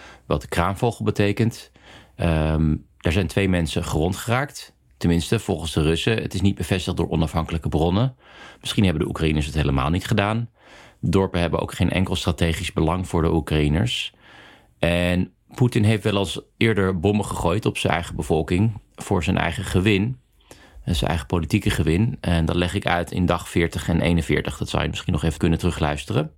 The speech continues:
De Russen zelf hebben in ieder geval een groot belang bij de aanvallen van Oekraïne op eigen grondgebied.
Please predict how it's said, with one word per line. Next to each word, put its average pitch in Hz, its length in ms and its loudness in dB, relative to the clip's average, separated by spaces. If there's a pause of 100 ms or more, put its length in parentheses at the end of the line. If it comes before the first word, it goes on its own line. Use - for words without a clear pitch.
(260)
De - 160 2
Russen 127 280 2
zelf 143 240 2
hebben 110 180 -2
in 104 60 0
ieder 92 100 -6
geval 107 160 2
een - 80 -2
groot 104 220 2
belang 90 340 0
bij 78 160 0
de 76 140 -2
aanvallen 80 640 -2 (340)
van - 320 -2
Oekraïne 92 440 2
op 85 160 -4
eigen - 320 -4
grondgebied. 117 640 0